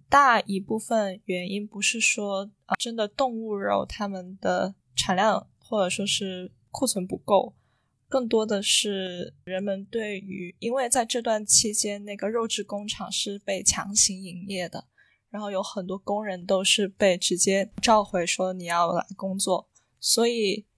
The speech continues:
对于人以及对于肉质的，出于安全上的考虑，有更多人的去愿意去尝试这种替代蛋白。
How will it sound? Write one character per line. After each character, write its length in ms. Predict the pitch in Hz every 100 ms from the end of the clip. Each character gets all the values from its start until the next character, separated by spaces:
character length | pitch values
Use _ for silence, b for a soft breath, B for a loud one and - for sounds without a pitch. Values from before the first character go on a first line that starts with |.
| _
对 240 | 262 262 240
于 480 | - 180 196 208 -
人 540 | 196 165 160 165 196 - -
以 160 | 185
及 300 | 175 - 170
对 280 | 185 233 226
于 160 | 196 190
肉 240 | 214 208
质 300 | 196 - 202
的， 220 | 202 175 196
出 260 | - 220
于 140 | 208 185
安 260 | 233 254
全 240 | 269 202 175
上 240 | - 202
的 80 | 180
考 380 | - - - -
虑， 240 | 190 190 196
有 120 | 190
更 220 | 208 196
多 180 | 185 180
人 140 | 170
的 100 | 170
去 220 | 180 -
愿 220 | 190 190 180
意 40 |
去 140 | 180
尝 320 | 196 - 190 185
试 160 | -
这 160 | 190 185
种 160 | 180
替 160 | 196 185
代 160 | 185 165
蛋 240 | 185
白。 100 | 190